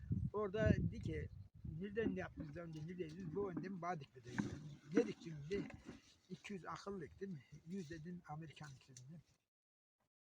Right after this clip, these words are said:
"Yok," diye amcam dedi. "Bu burada yataydım," dedi. "Sabah ilk işim dedi, senin dikmiş olduğun akılları sökerim,"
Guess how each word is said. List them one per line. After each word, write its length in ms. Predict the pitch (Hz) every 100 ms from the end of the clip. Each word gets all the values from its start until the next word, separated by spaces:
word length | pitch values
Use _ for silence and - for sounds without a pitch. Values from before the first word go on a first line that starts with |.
| _ _ -
"Yok," 120 | 160 - -
diye 160 | 107 90 92
amcam 220 | 98 110 104
dedi. 120 | - 143
"Bu 300 | 196 165 143
burada 180 | 143
yataydım," 520 | 156 143 175 160 135 123
dedi. 120 | 151
"Sabah 300 | - 170 139 -
ilk 220 | 196 -
işim 220 | 151 147
dedi, 80 | 151
senin 260 | - 160 147
dikmiş 260 | 208 165
olduğun 200 | 147 135 226
akılları 400 | - 143 147 151
sökerim," 320 | 131 -